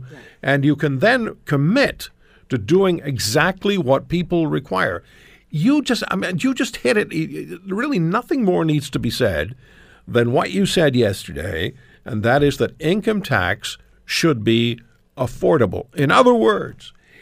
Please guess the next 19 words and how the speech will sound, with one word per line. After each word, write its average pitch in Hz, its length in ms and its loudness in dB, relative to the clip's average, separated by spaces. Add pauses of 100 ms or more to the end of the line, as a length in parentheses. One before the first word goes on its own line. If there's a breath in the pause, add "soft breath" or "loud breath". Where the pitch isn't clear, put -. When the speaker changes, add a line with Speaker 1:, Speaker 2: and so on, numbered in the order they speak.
(140 soft breath)
Speaker 2:
it's 156 240 -2
fair. 131 920 0
In 190 180 2
other 285 240 -2
words, 117 600 -2 (480 soft breath)
there 160 260 0
are 147 220 2
things 233 540 0
that 180 120 -2
the 143 80 -4
government 185 500 -2
has 160 220 -4
to 147 120 -12
do. 135 320 0
There 113 180 2
are 113 100 4
responsibilities 156 1000 -2
governments 131 440 -6
have. - 520 -16